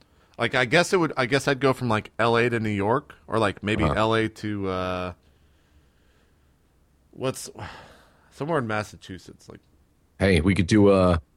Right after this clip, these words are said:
Speaker 1: maybe, like,
Speaker 2: we
Speaker 1: L A
Speaker 2: could
Speaker 1: to Boston or something.
Speaker 2: We could do, uh, like some other YouTubers have done, just, just rent an R V, do a,
Speaker 1: I don't
Speaker 2: a, a
Speaker 1: know.
Speaker 2: streaming tour.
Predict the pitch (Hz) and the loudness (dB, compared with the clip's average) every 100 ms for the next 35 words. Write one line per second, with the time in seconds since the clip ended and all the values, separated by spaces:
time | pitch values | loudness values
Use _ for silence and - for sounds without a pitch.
0 | _ 117 123 92 87 101 104 82 80 87 | _ -12 -10 -8 -6 -4 -4 -6 -10 -12
1 | - 120 113 120 135 - - 101 117 95 | -14 -20 -18 -20 -20 -20 -8 -2 0 4
2 | 117 113 110 101 95 95 92 95 85 92 | 6 6 6 6 6 6 4 4 4 4
3 | 87 101 107 113 95 98 85 85 76 85 | 4 2 4 4 2 2 4 2 2 2
4 | 80 76 87 85 82 98 101 104 101 95 | 2 0 -2 0 2 2 4 4 4 2
5 | 92 98 127 - _ _ _ _ _ 76 | 2 2 0 -6 _ _ _ _ _ 0
6 | 120 120 110 101 123 98 120 120 117 - | 4 6 4 4 2 2 2 0 0 -4
7 | - 117 135 147 151 143 113 - 120 120 | -2 2 4 4 4 4 2 2 4 6
8 | 135 190 220 | 6 6 4